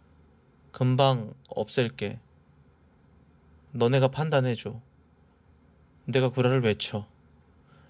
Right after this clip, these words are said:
이랬는데도 못 믿겠다 하면 할 말 없어. 밑에 캡처는 알고 지냈던 사람이라는 증거고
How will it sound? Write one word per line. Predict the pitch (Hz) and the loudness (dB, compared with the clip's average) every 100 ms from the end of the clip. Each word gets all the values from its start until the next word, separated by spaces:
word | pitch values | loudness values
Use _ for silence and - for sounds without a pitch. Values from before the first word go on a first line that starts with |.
| _ | _
이랬는데도 | - 143 139 135 | -2 0 2 0
못 | 123 | 0
믿겠다 | 117 131 135 131 | -2 0 0 0
하면 | 117 127 | 0 -2
할 | |
말 | 160 131 | -2 -2
없어. | - - 113 - _ _ _ _ _ _ _ _ _ _ _ _ _ _ _ - _ _ _ - - - - _ 135 | -4 -8 -12 -16 _ _ _ _ _ _ _ _ _ _ _ _ _ _ _ -20 _ _ _ -20 -20 -20 -20 _ -2
밑에 | 135 180 | 0 2
캡처는 | 226 220 226 | 2 2 2
알고 | 135 127 | 2 0
지냈던 | 151 147 139 | -2 0 0
사람이라는 | 139 156 147 143 139 131 120 - - - 127 123 120 127 | 0 2 2 2 2 -2 -6 -10 -16 -6 -2 0 0 -2
증거고 | 113 117 110 104 139 101 | -4 -2 -2 -2 -2 -4